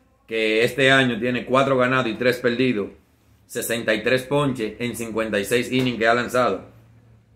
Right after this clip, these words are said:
De por vida, ochenta y tres ponches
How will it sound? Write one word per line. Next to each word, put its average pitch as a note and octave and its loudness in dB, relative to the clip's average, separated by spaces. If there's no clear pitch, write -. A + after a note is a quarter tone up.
De A#2+ -2
por B2 0
vida, A#2+ 0
ochenta A2 -4
y G2+ -2
tres C3 0
ponches B2 -4